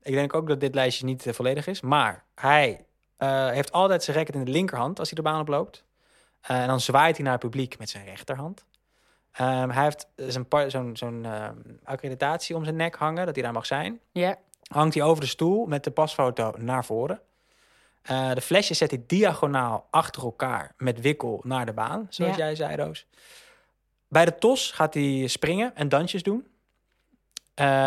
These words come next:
Speaker 1: daarna sprint hij meteen naar de baseline.
Speaker 2: Ja, klopt.
Speaker 1: Bij serveren raakt hij aan in deze volgorde: shirt, neus, linkeroor, rechteroor. En zoals jij al noemde, Floortje, dat doet hij soms dan nog een keer.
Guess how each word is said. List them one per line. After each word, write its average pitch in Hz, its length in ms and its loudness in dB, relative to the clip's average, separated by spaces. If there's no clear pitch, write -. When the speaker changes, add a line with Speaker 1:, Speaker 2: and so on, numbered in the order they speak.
Speaker 1:
daarna 170 320 6
sprint 202 560 2
hij 175 100 0
meteen 151 480 2
naar 139 180 4
de 127 80 0
baseline. 151 540 -2
Speaker 2:
Ja, 262 360 4
klopt. - 560 -2
Speaker 1:
Bij 160 200 6
serveren 165 560 4
raakt 147 280 4
hij 139 140 0
aan 123 400 -2
in 165 180 0
deze 147 300 4
volgorde: 123 680 0
shirt, - 600 -2
neus, 127 600 0
linkeroor, 123 760 -2
rechteroor. 147 800 0
En 139 200 -2
zoals 127 460 -2
jij 120 200 -4
al 117 100 -6
noemde, 131 260 -4
Floortje, 113 360 -6
dat 127 100 -2
doet 131 120 -6
hij 120 100 -10
soms 120 180 -6
dan 113 140 -8
nog 135 240 4
een 143 80 2
keer. 165 280 -4